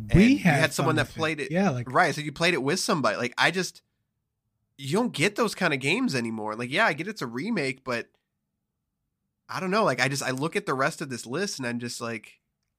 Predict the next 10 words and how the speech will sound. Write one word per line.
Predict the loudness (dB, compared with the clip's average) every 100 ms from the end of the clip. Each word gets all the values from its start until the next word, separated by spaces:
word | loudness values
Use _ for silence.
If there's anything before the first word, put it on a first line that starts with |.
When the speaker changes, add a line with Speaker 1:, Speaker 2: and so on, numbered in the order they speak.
| _ _ _ _ _ _
Speaker 2:
Miss, | 0 2 2 -4 -10 2
I | 2
feel | 4 4 4
like | 4
we | 4 2 0
will, | -4 -2 0
would | 0 2
be | 2
more | 2 0
polarizing, | -2 0 -2 -2 -4 -6 -8 -10 -12 -16